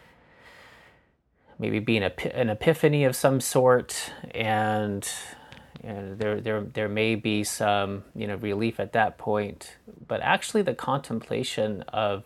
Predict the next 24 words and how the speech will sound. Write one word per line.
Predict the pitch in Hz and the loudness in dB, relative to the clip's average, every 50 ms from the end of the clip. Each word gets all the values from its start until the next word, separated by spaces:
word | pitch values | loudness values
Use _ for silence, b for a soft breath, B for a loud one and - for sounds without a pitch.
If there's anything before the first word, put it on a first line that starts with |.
| _ - | _ -10
of | - - 107 110 | -8 -8 -4 -2
emptiness | 110 110 127 - - 104 98 92 92 101 - - - - _ _ _ _ _ _ _ _ _ _ _ _ _ _ _ _ _ _ _ _ _ _ _ _ _ _ _ _ _ _ _ _ _ _ _ _ - _ _ _ _ _ _ _ _ _ _ 180 175 - | -2 -2 -2 -4 -4 -4 -4 -4 -6 -6 -8 -10 -14 -16 _ _ _ _ _ _ _ _ _ _ _ _ _ _ _ _ _ _ _ _ _ _ _ _ _ _ _ _ _ _ _ _ _ _ _ _ -20 _ _ _ _ _ _ _ _ _ _ -20 -18 -12
can | - - 120 117 110 | -4 0 0 0 2
lead | 113 123 120 117 - | 2 2 0 0 -2
to, | - - 123 113 110 107 107 101 | -4 -2 0 2 2 2 2 0
and | 104 107 - | -2 -2 -2
should | - - 156 156 | 0 0 0 0
lead | 143 113 107 101 - | 2 0 -2 -2 -2
to, | - - 104 98 104 117 131 147 - _ _ - | -4 -6 -4 -4 -4 -4 -6 -8 -12 _ _ -10
you | - 127 | -6 -4
know, | 113 107 | -4 -4
day-to-day | 107 - 117 120 135 143 135 127 123 120 117 | -4 0 0 0 2 2 0 -2 0 0 0
peace | 113 - - - 139 131 107 101 - - | -2 -4 -4 -2 -2 0 0 -2 -2 0
as | 117 117 113 120 | -2 -2 0 -2
a, | 107 104 - - | -4 -4 -2 2
as | 120 135 139 139 | 2 2 4 2
a | 139 | 0
meditation. | 131 127 123 123 117 - - 123 135 143 - - 101 92 101 104 | -2 0 0 -2 -2 -2 -4 -4 -4 -4 -4 -4 -6 -6 -6 -8
Like, | 107 104 - | -10 -8 -8
when | 110 107 | -6 -4
we | 107 104 | -4 -4
contemplate | 104 - - 120 123 127 - 147 147 - - 101 - | -6 -4 -4 -6 -4 -4 -4 -6 -4 -4 -4 -4 -6
these | - 90 92 - - | -8 -8 -8 -8 -10
things, | - 90 92 101 123 143 - - - | -10 -8 -8 -8 -8 -10 -10 -14 -20